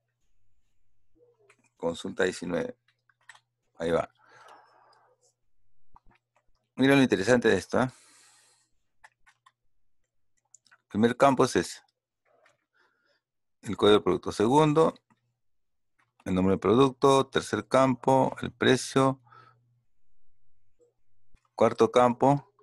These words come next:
precio unidad por cero punto uno. Y mire, ahí ha habido algo especial. Después de, del campo calculado que está acá, que es una operación que se le hace a un campo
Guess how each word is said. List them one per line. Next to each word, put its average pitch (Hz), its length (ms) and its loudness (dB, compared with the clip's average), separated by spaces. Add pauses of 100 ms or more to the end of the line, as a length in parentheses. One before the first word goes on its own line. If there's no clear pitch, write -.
(580)
precio 123 260 0
unidad 123 260 4
por 107 140 0
cero 120 240 2
punto 123 380 2
uno. 110 120 2
Y 104 40 2
mire, 120 260 4
ahí 120 260 4
ha - 100 2
habido 117 440 2
algo 110 500 -2
especial. - 640 -2 (2500)
Después 160 460 0
de, 107 320 0 (340)
del 98 260 -10
campo 135 300 0
calculado 101 480 2
que 101 80 -12
está - 180 -4
acá, - 260 -4 (280)
que 95 60 -14
es 113 80 -10
una 107 100 -4
operación 104 420 -4
que 98 80 -8
se 98 100 -12
le 95 80 -4
hace 98 120 -8
a 98 40 -8
un 98 60 -10
campo 92 380 -4